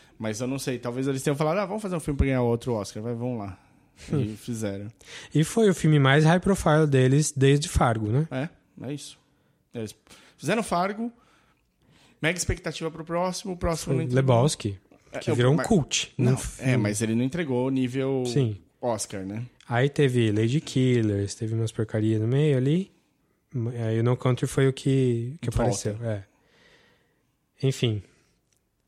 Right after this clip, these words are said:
Speaker 2: Mais um filme aqui que eu não vi. I'm Not There, do
Speaker 1: Também
Speaker 2: Bob
Speaker 1: não.
Speaker 2: Dylan.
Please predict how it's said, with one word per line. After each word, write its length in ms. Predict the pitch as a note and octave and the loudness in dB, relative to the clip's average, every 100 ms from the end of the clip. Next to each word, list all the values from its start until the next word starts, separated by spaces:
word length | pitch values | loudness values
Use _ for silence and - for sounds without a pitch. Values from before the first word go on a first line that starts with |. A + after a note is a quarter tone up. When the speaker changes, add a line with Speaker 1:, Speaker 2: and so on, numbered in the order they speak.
| _ | _
Speaker 2:
Mais 260 | C3 D3 D#3+ | 2 4 6
um 60 | |
filme 240 | D#3+ D3 C#3 | 6 6 4
aqui 180 | - D3 | 4 0
que 120 | C#3+ | 2
eu 40 | |
não 140 | C#3 C#3+ | 4 4
vi. 260 | A#2 G#2+ - | 2 0 0
I'm 120 | B2+ B2+ | 2 4
Not 200 | C3+ B2 | 4 2
There, 340 | A2+ G2+ G2 - _ | 2 2 -2 -8 _
do 160 | A#2+ A2 | -4 -2
Speaker 1:
Também 40 | |
Speaker 2:
Bob 140 | A2 G#2 | 0 0
Speaker 1:
não. 40 | |
Speaker 2:
Dylan. 300 | G#2 G#2 F#2+ | 0 -2 -2